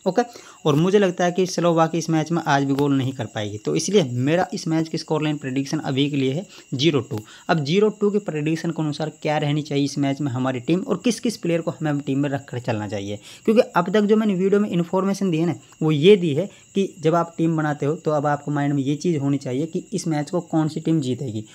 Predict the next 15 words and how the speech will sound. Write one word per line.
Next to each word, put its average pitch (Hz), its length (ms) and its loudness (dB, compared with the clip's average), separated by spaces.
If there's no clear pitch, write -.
और 147 60 0
इस 147 120 -2
मैच 151 220 -2
में 165 120 -2
exactly 147 540 -2
कितने 156 280 -2
गोल 143 180 2
होंगे। 107 260 -4
अभी 156 180 2
तक 185 160 0
मैंने 175 200 2
आपको 180 200 -2
यही 143 260 0
समझाया 123 380 0
है, 107 100 -8